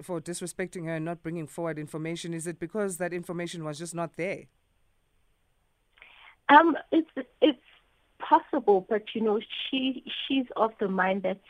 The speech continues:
Speaker 2: there was information that, you know, they, they, they were a-, aware of what was going on. Um, you know, she says that she believes the crisis could have been stopped
Speaker 1: Mm.
Speaker 2: earlier on if, you know, strong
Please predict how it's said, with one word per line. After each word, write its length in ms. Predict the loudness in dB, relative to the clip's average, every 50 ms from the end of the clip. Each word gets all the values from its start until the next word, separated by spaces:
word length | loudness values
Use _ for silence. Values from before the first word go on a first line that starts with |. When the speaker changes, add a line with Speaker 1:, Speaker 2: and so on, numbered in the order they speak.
| -10 -4
Speaker 2:
there 140 | -2 0 0
was 300 | 2 2 2 2 0 -2 -4 -8
information 840 | -10 -10 -10 -10 -10 -10 -8 -8 -8 -8 -10 -10 -10 -10 -10 -10 -8
that, 160 | -6 -6 -6 -8 -8 -8
you 100 | -8 -6
know, 220 | -4 -6 -6 -6 -8 -12 -18 -20 -20 -20 -20 _ -2
they, 320 | 2 2 4 4 2 0
they, 320 | -2 -2 -2 -2 -2 -4 -4 -4
they 140 | -4 -2 -2
were 500 | -2 -4 -4 -4 -2 0 2 2 2 0 -2
a-, 340 | -4 -6 -6 -6 -6 -6 -4
aware 560 | -4 -6 -6 -6 -4 -2 -2 0 -2 -2 -4 -8 -10 -6 -4
of 240 | -4 -2 -4 -4 -8 -8
what 300 | -8 -6 -6 -6 -8 -8 -8 -8
was 140 | -8 -8 -8 -12 -12
going 340 | -8 -6 -4 -4 -4 -4 -4 -2
on. 380 | -2 -2 -2 -2 -4 -8 -12 -14 _ -20 -20 -20 -20 -20 _ _ _ _ 0
Um, 460 | 0 2 2 0 0 -2 -4 -4 -4
you 100 | -4 -4
know, 180 | -2 -2 -2 -2 -4 -4 -4
she 140 | -6 -8 -8 -4 0
says 200 | 0 0 0 0 -2 -4
that 140 | -6 -6 -6 _ -18 -18 -16 -12
she 260 | -10 -10 -8 -8 -8
believes 440 | -8 -8 -8 -6 -4 -2 -4 -4 -2 -2
the 60 | -2
crisis 540 | -2 -2 -2 -2 -2 -2 -4 -4 -6 -10 -8 -8 -8
could 120 | -6 -4
have 140 | -4 -4 -4 -6
been 180 | -8 -8 -8 -10 -10 -2
stopped 280 | 0 0 0 0 -2 _ _ -20 -20 -20 _ _ -16
Speaker 1:
Mm. 180 | -14 -14 -14 -16 -20 _ _ 4
Speaker 2:
earlier 360 | 4 6 6 4 2 0 0 -2 -2 0
on 400 | 2 2 2 2 0 -2 -4 -4 -4
if, 160 | -4 -6 -6 -6 -10 -8
you 100 | -6 -4
know, 140 | -4 -4
strong 360 | -6 -4 -2 -2 0 0 -2